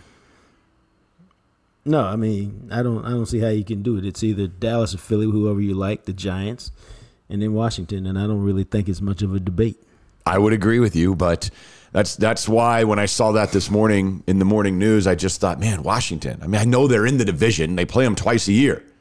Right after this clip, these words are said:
Speaker 2: Just never, never ever think about 'em. I, I would never watch a Washington Commanders game unless they are playing the Cowboys 'cause they're completely pointless.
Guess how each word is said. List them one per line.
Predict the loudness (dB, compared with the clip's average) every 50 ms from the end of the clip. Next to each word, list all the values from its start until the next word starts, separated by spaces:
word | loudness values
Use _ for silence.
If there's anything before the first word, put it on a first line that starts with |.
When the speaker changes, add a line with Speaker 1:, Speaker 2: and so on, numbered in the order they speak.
| _ _ _ _ _ _ _ _ _
Speaker 2:
Just | -8 -6 -2 0
never, | 2 2 2 4 4 2 2 0 -2 -8 -14 -20 -20 -20 -20 -20 _ _ _ -8
never | -2 0 2 4 4 4
ever | 4 4 4
think | 4 2 2 2 0
about | 0 -2 -4 -6
'em. | -6 -4
I, | -2 0 0 0 0
I | 0 2 2
would | 4 4 4 4
never | 4 4 4 6 6
watch | 4 4 4 2 2
a | 2
Washington | 2 2 2 2 0 -2 -2 0 -2 0
Commanders | 0 2 2 2 2 2 0
game | 0 0 0 2 2
unless | 0 0 0 0 0 2
they | 2
are | 0 2
playing | 2 0 0 0 0
the | -2 0
Cowboys | 0 0 0 -2 -2 -6 -8 -8 -6
'cause | -4 -2 0 0
they're | 0 0
completely | 0 -2 -2 0 0 0 0 0 -2
pointless. | -2 -2 -4 -4 -4 -6 -6 -6 -10 -12